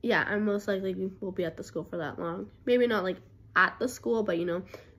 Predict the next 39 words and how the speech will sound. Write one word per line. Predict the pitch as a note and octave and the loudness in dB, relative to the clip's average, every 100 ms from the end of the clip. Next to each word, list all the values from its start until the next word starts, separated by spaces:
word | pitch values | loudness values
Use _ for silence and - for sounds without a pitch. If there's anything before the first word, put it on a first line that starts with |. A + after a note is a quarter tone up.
| - - | -20 4
doing, | G#3 F#3 F#3 | 4 6 2
like, | F3 D3+ - - - | 0 -2 -8 -20 -18
study | - - F#3+ G#3 B3 | -18 -2 0 2 0
stuff, | - - B3 B3 - | -2 0 0 -2 -8
that | G3+ F3 E3 | -6 -2 -2
is | E3+ - - - | -2 -6 -16 -10
usually, | E3+ F#3+ C#3 C#3+ | -8 -6 -6 -8
like, | |
how | - D#2+ - | -8 -10 -12
long-ish. | - - - - - - - - - - _ - | -14 -14 -12 -14 -12 -20 -20 -20 -20 -20 _ -2
Um, | F3+ F3 E3 E3 F#3 - - - - - | 0 2 0 -2 -6 -10 -20 -20 -12 -4
and | F#3+ | -2
then | F#3+ F#3 F#3 F#3 G3 - - - | 0 0 0 0 -4 -10 -20 -6
I | - F3+ | -4 -4
said | - F#3+ F#3+ G3+ - - | -4 -2 -2 -6 -12 -6
in | B3 | 0
my | A#3+ | 2
little | A#3 | 2
paper | A#3+ F#3 G3 | 0 -2 -2
thing | G3 F#3 F3+ | -2 -2 -2
that | F3+ D#3+ | -4 -4
I | F3 | -4
do | F3+ F3+ | -2 -4
have | G3 E3 | -2 -4
my | E3 - | -4 -4
online | - - - | -4 -4 -6
studies, | - F3+ F3+ F3 F3 | -6 -4 0 0 -2
which | F3+ - | -6 -4
takes, | E3 - D3+ | -6 -6 -10
like, | - - | -10 -8
ten | - C3+ | -8 -6
hours | D3 F2+ - - | -6 -6 -8 -8
a | |
week. | - - - - - - - - | -6 -8 -8 -16 -16 -18 -14 -2
And | F#3+ | 0
then | G3 | 2
plus | G3+ G3+ | 0 -2
doing | - F3+ | -2 -2
my | F3+ | -2